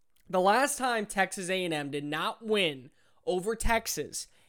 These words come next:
in recruiting was back in two thousand and eighteen. That was Jimbo Fisher's first recruiting class, where he had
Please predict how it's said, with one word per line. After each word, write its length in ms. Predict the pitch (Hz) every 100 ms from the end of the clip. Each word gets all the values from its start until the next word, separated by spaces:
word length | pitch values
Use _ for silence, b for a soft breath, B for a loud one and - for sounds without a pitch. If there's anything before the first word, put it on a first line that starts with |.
| _
in 180 | 185 202
recruiting 680 | 240 240 - 285 190 135 - _ _ _ _ _ _ _ 160
was 240 | 202 151
back 460 | - 196 220 233 -
in 200 | 196 180 -
two 320 | - 220 240
thousand 420 | - 233 214 214
and 120 | 190 180
eighteen. 540 | 175 - - 151 120 _ - _ _ _ - -
That 160 | 196
was 160 | 214 160
Jimbo 600 | - 180 214 240 254 254
Fisher's 560 | - 226 - 220 202
first 460 | - - 185 175 -
recruiting 400 | 165 - 156 147
class, 380 | - 131 - -
where 120 | 175
he 80 | 185
had 140 | 170